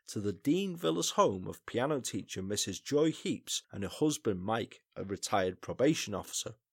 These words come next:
The couple had befriended Breaks some years before when he was a Durham prisoner serving a fourteen-year sentence,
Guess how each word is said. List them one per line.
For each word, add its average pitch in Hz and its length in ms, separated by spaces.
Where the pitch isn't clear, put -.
The 135 100
couple 254 420
had 117 160
befriended 190 760
Breaks 90 400
some 131 240
years 135 380
before 107 580
when 101 200
he 104 80
was 104 180
a 104 60
Durham 170 420
prisoner 165 480
serving 113 460
a 98 40
fourteen-year 101 800
sentence, - 760